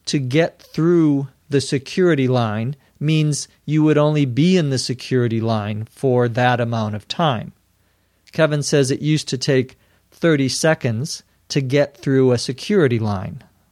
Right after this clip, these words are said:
the place where they check you and make sure that you're not carrying anything dangerous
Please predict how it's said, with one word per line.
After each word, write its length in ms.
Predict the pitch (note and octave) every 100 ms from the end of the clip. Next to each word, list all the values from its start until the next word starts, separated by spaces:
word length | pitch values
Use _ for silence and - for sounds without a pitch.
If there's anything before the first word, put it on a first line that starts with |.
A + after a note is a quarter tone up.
| _ -
the 80 |
place 440 | B2+ - D3+ C#3+ -
where 120 | C3+
they 300 | B2 A#2+ A2+ _ _ _ _ _ _
check 420 | - - D3+ - C3+
you 220 | C3 C3
and 160 | A#2+
make 220 | B2+ C3 C3
sure 240 | - C#3+
that 200 | B2 A2+
you're 160 | A#2+ B2
not 380 | B2+ B2 A#2+ -
carrying 540 | - C#3 C3 B2 A#2
anything 600 | C3 C3 A#2+ - A#2+ A#2
dangerous 640 | C3+ D3 D3+ A#2 G#2+ G#2